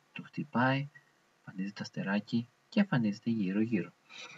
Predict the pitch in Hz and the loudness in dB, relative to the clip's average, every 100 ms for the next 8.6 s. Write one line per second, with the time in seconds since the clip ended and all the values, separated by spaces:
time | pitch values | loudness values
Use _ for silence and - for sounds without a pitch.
0 | - - - 135 165 - 180 160 131 120 | -20 -20 2 4 4 6 6 8 6 6
1 | 131 135 131 131 131 127 - 139 131 - | 4 6 6 6 2 0 2 2 2 -8
2 | _ _ - 104 - - 190 165 - - | _ _ 0 0 0 4 6 4 0 -10
3 | - - - - _ _ _ _ - - | -14 -20 -20 -20 _ _ _ _ -6 0
4 | 113 110 - 117 117 110 104 120 110 107 | 2 2 2 4 6 6 6 6 8 6
5 | 113 110 104 110 101 - - - - 101 | 4 2 4 4 2 -4 -20 -4 0 2
6 | 104 95 90 92 92 151 - _ - 107 | 2 0 -2 0 2 2 0 _ -2 4
7 | 123 135 113 127 123 110 - 95 - - | 4 4 2 0 0 -4 -6 -8 -4 2
8 | 151 147 107 - 113 104 | 2 2 -2 2 2 2